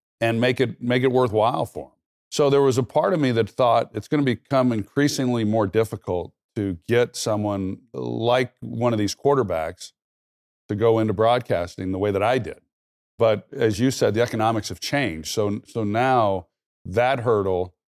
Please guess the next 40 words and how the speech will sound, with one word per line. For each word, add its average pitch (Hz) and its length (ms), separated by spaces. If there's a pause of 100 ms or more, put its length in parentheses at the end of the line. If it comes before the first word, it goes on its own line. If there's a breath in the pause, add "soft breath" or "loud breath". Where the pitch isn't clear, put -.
has 104 240
disappeared. 95 840 (100)
And 98 640
so 98 520 (280)
I 127 120
think - 360
that 143 140
maybe, 143 380
and, 127 200
and 135 80
I 131 80
heard 165 220
Drew 135 180
Brees 123 340
talk 101 260
about 92 300
this, 92 280
that, 98 220 (500)
you 127 100
know, 120 80
you 113 160
realize 117 800
if 131 200
you 127 100
just 156 260
watch 170 240
the 123 80
game, 113 460
i-, 147 200
this 139 280
notion 147 580
that, 110 240
"Well, 127 300
I 131 160
know 156 200
football, 95 600
so 101 240
I'm 113 220
gonna, 107 420
so 107 280